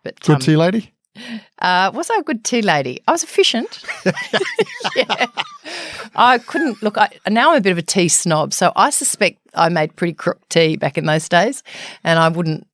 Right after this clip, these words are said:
Speaker 1: really enjoy the tea I was making. But, um, look, I got it done, pressed the, the button on the washing machine, and off I went. So,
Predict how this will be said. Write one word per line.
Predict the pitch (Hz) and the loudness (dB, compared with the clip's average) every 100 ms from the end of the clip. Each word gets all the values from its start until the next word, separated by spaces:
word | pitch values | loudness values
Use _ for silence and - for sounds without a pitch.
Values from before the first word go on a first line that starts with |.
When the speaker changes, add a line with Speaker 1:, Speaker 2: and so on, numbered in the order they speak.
| _ | _
Speaker 1:
really | - 151 151 147 | 0 4 4 4
enjoy | 143 151 147 | 2 4 2
the | 143 | 2
tea | - 151 | 0 2
I | 135 | 2
was | 135 139 | 0 -2
making. | 147 147 160 220 202 | -2 -4 -2 -2 0
But, | 147 - - | -2 -2 -2
um, | 151 139 135 147 - _ | 0 0 -2 -10 -14 _
look, | - 415 285 | -6 -4 -2
I | |
got | 226 151 | 0 0
it | 117 | 0
done, | - 160 180 175 _ 214 _ | 0 0 0 -6 _ -20 _
pressed | - 175 - | -4 0 0
the, | - 147 _ _ _ _ - | -4 -14 _ _ _ _ -10
the | 139 | -4
button | 156 - 156 | -2 0 0
on | 143 143 | -2 -2
the | 135 135 | -4 -6
washing | 151 147 156 | -4 -2 0
machine, | 147 - 147 | 0 2 0
and | 151 | 0
off | 151 - | -2 -4
I | 143 | -2
went. | 190 170 - | 0 -2 -2
So, | - 147 139 | 2 2 2